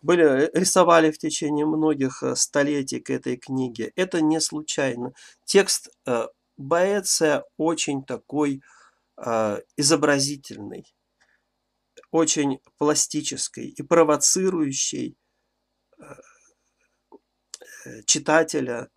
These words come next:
н-, на, э, вот, э, вот, э, м, так-, такие вот, э, визуаль-, визуальные репрезентации. И более того, этот текст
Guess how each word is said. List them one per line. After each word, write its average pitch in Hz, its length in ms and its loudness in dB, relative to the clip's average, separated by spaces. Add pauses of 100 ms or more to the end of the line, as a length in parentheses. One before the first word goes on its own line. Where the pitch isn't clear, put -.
(240)
н-, 135 340 -4
на, 147 460 2 (380)
э, 104 300 -14 (140)
вот, 143 240 -2 (100)
э, 120 200 -2
вот, 127 240 -6
э, 117 40 0
м, 113 1080 -6 (320)
так-, 139 160 0
такие 160 400 2
вот, 139 320 -4
э, 117 340 -6 (280)
визуаль-, 143 560 4
визуальные 135 640 2
репрезентации. 135 1000 -6 (300)
И 175 80 0
более 277 360 2
того, 185 320 -2
этот 190 320 -6
текст - 440 -6